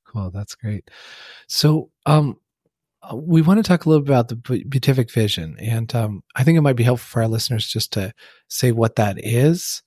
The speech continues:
And then, um, maybe if you could, Stephen, give us a, some of the ways that that's been talked about in the Christian tradition. And then what is Calvin's specific vision of the Beatific Vision? How does his fit into this overall picture?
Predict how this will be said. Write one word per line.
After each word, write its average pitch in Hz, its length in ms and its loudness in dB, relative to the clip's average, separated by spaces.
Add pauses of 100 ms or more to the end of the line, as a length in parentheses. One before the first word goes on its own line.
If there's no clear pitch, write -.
(240)
And 123 240 2
then, 123 320 0
um, 117 380 -8
maybe 139 380 2 (100)
if 147 240 -6
you 131 80 2
could, 139 240 2
Stephen, 123 260 0
give 120 140 0
us 113 140 -4
a, 120 140 0 (200)
some 135 220 0
of 131 40 4
the 123 80 4
ways 113 240 0
that 117 140 -6
that's 113 180 -2
been 110 140 -6
talked - 340 -6
about 139 220 4
in 127 80 0
the 113 100 -4
Christian 120 320 -2
tradition. 127 600 -2 (500)
And 135 180 4
then 151 280 4 (520)
what 147 200 4
is 185 140 2
Calvin's 131 480 0
specific 123 680 0
vision 98 420 -6 (120)
of 113 160 -2
the 110 100 -2
Beatific 104 420 -6
Vision? 98 340 -10
How 135 120 2
does 127 180 4
his 113 180 0
fit 110 200 -2
into 107 240 -4
this 98 220 -6
overall 92 320 -10
picture? - 460 -12